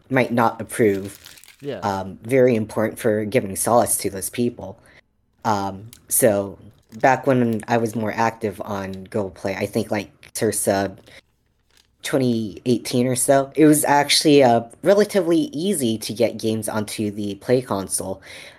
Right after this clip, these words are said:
Speaker 1: Um, what it was, like, you pay twenty-five dollars for your developer account, and then you could pretty much upload all the games that you can maintain and stuff. So it was really easy to get games on there.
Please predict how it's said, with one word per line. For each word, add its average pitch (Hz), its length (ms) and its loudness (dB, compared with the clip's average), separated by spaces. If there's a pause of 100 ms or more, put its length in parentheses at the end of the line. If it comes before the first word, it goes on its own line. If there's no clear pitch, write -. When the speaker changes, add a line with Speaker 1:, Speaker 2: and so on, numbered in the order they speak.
(120)
Speaker 1:
Um, 101 320 0
what 135 120 6
it 117 80 4
was, 123 360 4
like, 107 220 -4
you 135 640 2
pay 135 180 0
twenty-five 143 440 2
dollars 113 400 2
for 113 160 0
your 104 160 -2
developer 117 420 2
account, 117 360 -2
and 117 100 -2
then 110 140 -2
you 113 60 -4
could 107 240 -4 (180)
pretty 156 180 -2
much 135 220 2
upload 120 400 2
all 104 180 2
the 107 120 -4
games 107 260 0
that 104 100 -2
you 104 140 -6
can 101 300 -6
maintain 104 600 -6 (1400)
and 147 120 2
stuff. 165 440 2 (880)
So 135 260 6
it 139 100 6
was 151 200 6
really 156 240 6
easy 123 320 0
to 104 180 0
get 104 280 0
games 120 260 -2
on 92 140 -6
there. 95 220 -16